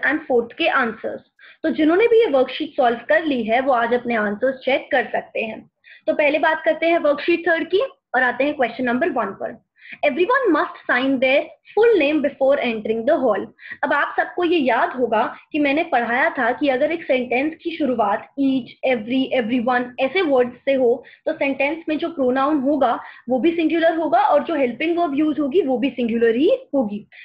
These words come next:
इसलिए यहाँ भी हमें their को replace करना होगा his से। ओके, एच आई एस, his। Next, Mohan's eyes reflect a hope for better future in Microsoft। अब यहाँ eyes और मोहन के बीच में एक relation establish करना है,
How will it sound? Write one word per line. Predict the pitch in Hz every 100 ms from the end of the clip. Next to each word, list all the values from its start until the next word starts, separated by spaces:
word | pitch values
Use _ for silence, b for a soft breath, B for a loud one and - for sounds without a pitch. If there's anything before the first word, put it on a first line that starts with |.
| B
इसलिए | 294 285 359
यहाँ | 294 262 311 359
भी | 285
हमें | 320 285 269
their | 302 214 254 302
को | 311 294
replace | 294 - 247 269 -
करना | 220 220
होगा | 220 214 226 381 453 - -
his | 285 233 214 -
से। | - _ _ _ -
ओके, | 247 381 539 - - 233
एच | 226
आई | 247 240
एस, | 349 622 - -
his। | 269 202 208 _ _ B B B
Next, | 285 269 - - b b b
Mohan's | 262 294 294 440 494 - 247
eyes | 262 277
reflect | 262 269 277 277 - 269
a | 220
hope | 285 269 -
for | 285 214
better | 254 320 403
future | 285 214 262 -
in | 285 294
Microsoft। | 240 247 247 240 - - _ - _ B B B
अब | 311 269
यहाँ | 247 254 359 -
eyes | 226 285 320
और | 359
मोहन | 285 254 302 330
के | 320
बीच | 254 -
में | 285
एक | 294
relation | 247 240 233 302
establish | 320 311 262 269 285
करना | - 254 262
है, | 269 285